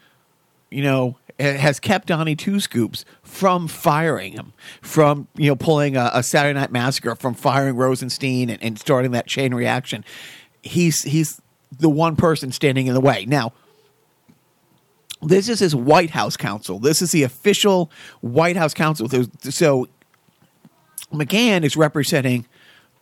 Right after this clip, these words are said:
the office of the president of the United States. He's not Giuliani or any of the other people in the clown car that are representing him and out there on Fox News and whoever else will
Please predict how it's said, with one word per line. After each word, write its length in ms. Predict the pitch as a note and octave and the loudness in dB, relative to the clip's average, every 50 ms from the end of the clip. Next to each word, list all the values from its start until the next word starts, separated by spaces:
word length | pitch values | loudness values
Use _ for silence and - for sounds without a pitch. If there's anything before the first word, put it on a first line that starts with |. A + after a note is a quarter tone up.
| _ _ - - - - - _ _ _ _ - | _ _ -20 -20 -20 -20 -20 _ _ _ _ 4
the 140 | F3 E3 | 4 6
office 400 | F3 F3+ F#3 F3+ - E3 C3 - | 6 4 2 2 -2 -4 -4 -4
of 60 | C3+ A2+ | -4 -6
the 60 | G#2+ | -4
president 480 | - - A#2 G#2+ - A#2+ F#2 F2+ - _ - | -2 -2 -2 0 -2 -4 -6 -8 -14 _ -4
of 100 | B2+ A#2+ | -2 0
the 60 | B2+ | 0
United 300 | B2 A#2 A2 A2+ G#2 G2+ | 0 0 -2 -4 -4 -6
States. 320 | - - A#2 G2 G#2 - - | -4 -4 -4 -4 -2 -2 0
He's 220 | E3+ D#3+ C#3+ C#3 | 0 0 0 0
not 440 | D#3 D#3+ D#3+ D#3 D#3+ D#3 D3+ - _ - - - - - _ _ C#3+ | -2 -2 0 2 2 0 0 -2 _ -18 -20 -20 -20 -20 _ _ -6
Giuliani 840 | - E3 D#3+ D#3 D#3 D3 C#3+ C#3 C3+ C#3 C#3 C3+ C3+ C3+ C3 C3+ - | 2 4 4 4 4 4 2 2 0 2 2 2 2 2 0 0 0
or 280 | A#2+ A#2+ B2 A#2+ B2 | 0 0 2 2 0
any 220 | A#2+ C3+ C#3 C#3+ C3+ | 0 2 2 2 2
of 60 | B2 | 2
the 140 | C3 C3 B2+ | 2 2 2
other 160 | B2 C3 B2 | 2 0 -2
people 320 | - D3 C#3 - C#3 C3+ | -2 -2 -2 -2 -2 -4
in 80 | B2 A#2 | -2 -2
the 80 | A#2+ | -4
clown 400 | - - - D#3 E3 F3 F3 F3 | -6 -4 -2 0 0 0 0 -2
car 340 | - - C3 A#2 A#2 A2 A#2+ | -2 -2 -2 -2 0 -2 -4
that 280 | A#2 - D#3 C3 A#2+ - - | -2 0 0 0 0 0 0
are 320 | A2+ A2+ G#2+ G#2 G#2+ G#2 - - - - - - | 0 0 2 0 -2 -4 -6 -14 -20 -20 -20 -6
representing 600 | - C3 C3 A#2 - D3 C3 - E3 C#3+ C3+ C3 | 0 2 2 4 2 0 2 4 2 2 2 0
him 260 | A#2 C#3+ C3 B2 A#2+ - | 0 0 0 0 0 -2
and 140 | C3+ C#3+ B2+ | -2 -2 0
out 220 | B2+ C3+ C3+ C3 - | 0 0 0 0 0
there 160 | D3+ C3 B2+ | 0 2 2
on 120 | B2+ A#2+ | 0 -2
Fox 380 | - - D3 C3 C3+ B2 - - | 0 0 2 2 2 -2 -4 -4
News 380 | C#3 C3 B2+ C3 C3 C3 A#2+ | 0 2 4 4 4 2 0
and 80 | C#3+ B2 | -2 -2
whoever 380 | A#2+ C#3 B2+ B2+ B2+ B2 B2+ B2 | 0 2 2 2 2 2 0 2
else 240 | B2 B2+ B2 - | 2 0 -2 0
will 240 | B2+ A#2+ A#2+ A2 - | -2 0 0 -2 -4